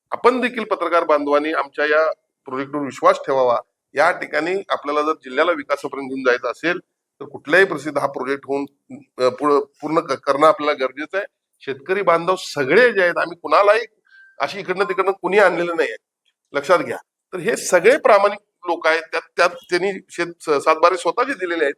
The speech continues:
आणि हे स्वतः इन्व्हॉल्व. हा, एक भूमिका आहे की आम्हाला जास्तीत जास्त नुकसान भरपाई दिली पाहिजे, ही भूमिका का नसावी? कायमची जमीन जाणार आहे, लक्षात ठेवा त्यांची. आणि मग त्या भूमिकेला आम्ही देखील साथ का देऊ नये?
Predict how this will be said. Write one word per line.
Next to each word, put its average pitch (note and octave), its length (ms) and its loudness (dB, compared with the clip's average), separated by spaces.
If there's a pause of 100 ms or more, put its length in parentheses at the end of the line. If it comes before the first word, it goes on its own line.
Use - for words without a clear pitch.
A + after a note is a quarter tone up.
(300)
आणि F3 80 2
हे A3+ 80 6
स्वतः D4+ 300 2
इन्व्हॉल्व. A#3 580 4
हा, C#4+ 80 6
एक C#4 180 0 (100)
भूमिका D4 360 -2
आहे G3 120 2 (280)
की A3+ 60 -2
आम्हाला B3+ 260 4
जास्तीत C4 360 0
जास्त C#4+ 120 -4
नुकसान C4+ 340 2
भरपाई B3+ 300 2
दिली B3+ 220 -8
पाहिजे, D3+ 280 0 (320)
ही C4+ 60 -4
भूमिका C#4 320 2
का D4 200 4
नसावी? G#3+ 460 2 (280)
कायमची C#4+ 420 4
जमीन C4 280 0
जाणार D3 260 2
आहे, A2 140 -12
लक्षात C3+ 240 -8
ठेवा B2 180 -2
त्यांची. A2+ 260 -16 (300)
आणि A#3 120 2
मग B3 120 -4
त्या C4+ 200 4
भूमिकेला B3 420 2
आम्ही B3+ 200 2
देखील D#4 200 -6
साथ C#4 300 2
का C#4+ 100 6
देऊ C#4 160 0
नये? G#3 160 2